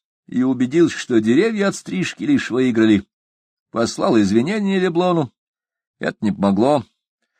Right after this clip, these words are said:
Шибко впечатлительный француз так и не оправился. В следующем году он скончался от сердечной болезни. Поскольку коварство Меньшикова раскрылось, государь в очередной раз прибил его.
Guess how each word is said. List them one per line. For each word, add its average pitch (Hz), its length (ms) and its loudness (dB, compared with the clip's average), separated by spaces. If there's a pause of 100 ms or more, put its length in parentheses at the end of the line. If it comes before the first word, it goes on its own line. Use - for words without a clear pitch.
(200)
Шибко - 520 -2
впечатлительный 135 920 0
француз 127 800 -2
так - 200 -10
и 101 40 -6
не 101 60 0
оправился. 101 720 0 (680)
В - 80 -18
следующем 123 720 0
году 110 180 2
он 110 100 2
скончался 107 720 -4
от 95 80 -4
сердечной 101 600 -2
болезни. 92 640 -2 (1800)
Поскольку 202 600 0
коварство 190 580 2
Меньшикова 165 560 0
раскрылось, 135 800 2
государь 117 400 -2
в 117 40 4
очередной 104 580 2
раз 139 320 2
прибил 101 460 2
его. 120 420 -2